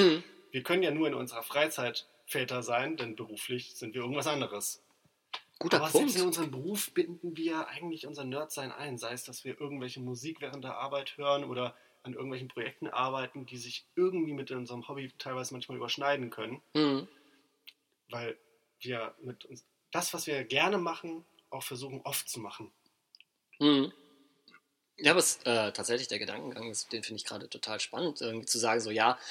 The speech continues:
Speaker 1: Vater sein ist ein weiteres Hobby, was zu den anderen Hobbys, die man vorher gehabt hat, hinzugekommen ist. Natürlich jetzt nicht irgendwie abwertend gemeint, dass man sagt, ja, ach, Vater sein ist halt irgendwie Hobby und, ne, Vater sein ist natürlich mehr als Hobby,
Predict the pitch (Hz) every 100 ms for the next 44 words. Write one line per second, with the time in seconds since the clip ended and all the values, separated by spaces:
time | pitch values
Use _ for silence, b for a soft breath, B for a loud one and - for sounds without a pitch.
0 | B - - 123 135 131 127 127 117 117
1 | 107 113 131 127 - 131 135 123 117 -
2 | 117 113 110 123 120 120 123 120 - 120
3 | 117 - 120 113 - 110 117 113 113 -
4 | B B B B - 123 113 - 160 160
5 | - 104 110 104 135 135 185 175 B B
6 | B B _ 139 139 160 175 - 160 143
7 | 135 131 156 - 156 139 131 127 - -
8 | 127 113 117 135 120 120 117 98 95 117
9 | - - 110 135 120 120 117 - - 113
10 | - - 135 113 117 - 139 151 127 131
11 | 127 117 113 120 143 - 127 131 120 113
12 | 117 107 110 110 117 156 120 107 - 185
13 | 165 107